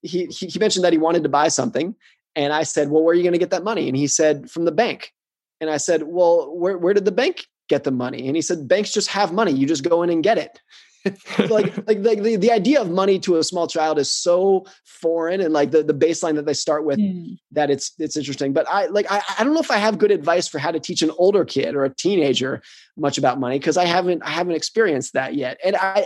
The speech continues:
Speaker 1: I, I do kind of worry a little bit that we'll get it wrong. I think every parent worries <laughs> that they're gonna, they're
Speaker 2: Mm.
Speaker 1: gonna get all kinds of parents and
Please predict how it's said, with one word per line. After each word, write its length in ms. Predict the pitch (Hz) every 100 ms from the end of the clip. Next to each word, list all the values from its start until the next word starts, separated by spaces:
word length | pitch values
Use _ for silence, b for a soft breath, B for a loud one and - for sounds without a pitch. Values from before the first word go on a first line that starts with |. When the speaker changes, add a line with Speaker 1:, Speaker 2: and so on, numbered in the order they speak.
| 185
Speaker 1:
I, 200 | 220 233
I 60 | 196
do 180 | 165 285
kind 220 | 247 247
of 100 | 147
worry 300 | 151 185 139
a 80 | 127
little 240 | 131 127
bit 280 | 127 117 - b b b _
that 400 | 156 147 139 139 _ _ _ _ _
we'll 320 | 151 147 151
get 160 | 147 160
it 80 | 147
wrong. 300 | 160 185 -
I 60 | 139
think 180 | 160 -
every 340 | 180 208 175
parent 380 | - 135 127 139
worries 480 | 135 135 127 139 -
<laughs> 160 | 220
that 220 | 196 -
they're 120 | 160 143
gonna, 200 | 139 131
they're 220 | 135 139
Speaker 2:
Mm. 80 | 147
Speaker 1:
gonna 100 | 143
get 140 | 143
all 100 | 160
kinds 240 | 196 226
of 80 | 165
parents 320 | 151 143 139
and 180 | 139 135